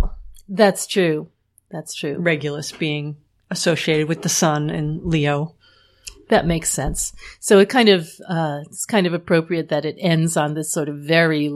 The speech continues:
Speaker 1: super lunar decan and then
Speaker 2: Yeah.
Speaker 1: moves straight into the sun. It heightens the differences, uh, in a way that we don't necessarily get moving from the final decan of Pisces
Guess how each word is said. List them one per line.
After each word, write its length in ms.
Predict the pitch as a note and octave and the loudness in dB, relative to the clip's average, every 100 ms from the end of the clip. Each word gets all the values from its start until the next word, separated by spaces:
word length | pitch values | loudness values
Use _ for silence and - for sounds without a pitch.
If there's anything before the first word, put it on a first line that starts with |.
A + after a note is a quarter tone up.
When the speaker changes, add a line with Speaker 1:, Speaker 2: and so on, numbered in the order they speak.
| D3 | -6
Speaker 1:
super 440 | - - F#3+ F3+ E3 | -6 -2 -2 0 -2
lunar 600 | D#3+ D#3+ D#3 D#3 D#3 D#3+ _ _ _ _ - E3 | 0 0 0 -2 -6 -10 _ _ _ _ -14 0
decan 360 | E3+ D#3+ D#3 | 0 0 -2
and 80 | D3 | -2
then 260 | C#4 - F3 | 0 2 2
Speaker 2:
Yeah. 100 | D#3+ | 2
Speaker 1:
moves 240 | D#3 D#3+ | 0 -2
straight 340 | - F3 D#3+ | -4 -2 -2
into 200 | D3+ D#3+ C#3+ | -2 -8 -8
the 120 | D3+ | -10
sun. 440 | - D3 D3 F3+ - _ _ _ | -8 -10 -10 -16 -18 _ _ _
It 120 | F3 F3 - | -18 -16 -12
heightens 440 | - F3+ D#3 D#3 | -2 -2 -2 -6
the 100 | - | -6
differences, 800 | D3 E3 E3 D#3 - D3+ D3+ - - - | -4 -2 -2 -6 -6 -8 -8 -12 -12 -12
uh, 280 | D#3 D#3 D#3 | -10 -8 -6
in 140 | F#3 | -4
a 60 | D#3+ | -2
way 220 | F3 F3 | -2 -2
that 300 | F3 E3+ - _ - - - | -2 -4 -6 _ -20 -16 -4
we 80 | F3 | -2
don't 180 | E3+ E3+ | 0 0
necessarily 640 | E3+ D#3 - E3 D#3+ F#3 | -2 -2 -4 -6 -4 -4
get 220 | G#3 A#3 F#3 | 2 2 4
moving 240 | F3+ F3+ | 4 2
from 180 | - F3 | 0 -4
the 60 | |
final 380 | E3+ E3+ D#3+ D#3+ | 2 4 6 4
decan 340 | D#3+ D3+ E3+ D3+ | 2 0 -2 -4
of 200 | D3 - | -8 -8
Pisces 560 | D#3+ D#3 - E3 D3 | -4 -2 0 0 -2